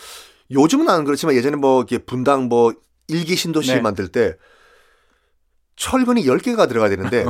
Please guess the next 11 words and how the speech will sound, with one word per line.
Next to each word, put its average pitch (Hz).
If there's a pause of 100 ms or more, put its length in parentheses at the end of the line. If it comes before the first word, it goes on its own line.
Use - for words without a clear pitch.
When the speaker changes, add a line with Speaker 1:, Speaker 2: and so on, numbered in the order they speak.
Speaker 2:
<laughs> -
Speaker 1:
뜯어보니까 170
다섯 -
개밖에 127
없더라. 90 (720)
Speaker 2:
나중에 139
이제 117
문제가 139
되죠. 107
그러니까 151
사실 247